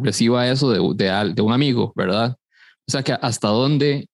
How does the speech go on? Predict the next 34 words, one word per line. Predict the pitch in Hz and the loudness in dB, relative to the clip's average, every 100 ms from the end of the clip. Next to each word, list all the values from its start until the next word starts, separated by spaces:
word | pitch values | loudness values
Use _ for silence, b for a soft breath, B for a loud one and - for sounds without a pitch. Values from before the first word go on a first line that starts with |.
| _ | _
hasta | 120 113 113 | -6 -2 0
dónde | 107 113 127 | 2 2 2
está | 127 147 | 0 0
el | 135 | 2
límite | 135 143 143 147 | 2 2 0 0
de | 127 | 0
esa | 117 143 | 2 0
incondicionalidad, | 131 123 117 120 95 98 147 143 | 0 0 2 2 0 0 -2 -2
porque, | 139 - - | -6 -6 -2
bueno, | 120 110 | 0 0
eso | 110 131 | 2 2
era | |
el | 131 | 0
tema | 127 139 139 | 0 0 2
del | 113 | 0
otro, | 110 135 123 | 0 -2 0
del | 123 | -2
otro | - 131 | -2 -2
episodio | 120 120 113 | 0 2 2
que | 123 | 2
grabé | 117 85 113 | 0 2 2
y | 127 | 0
que | 117 | -2
tal | - | -6
vez | 90 107 | -4 -2
sí | 113 | 2
me | 120 | 2
hizo | 120 | 2
falta | 120 120 117 | 0 0 -2
como | - 95 | 0 2
más | 95 110 | 2 0
aportes | 110 131 120 131 | -2 -2 -2 -4
de | 131 | -2
gente, | 135 113 - | 0 0 -2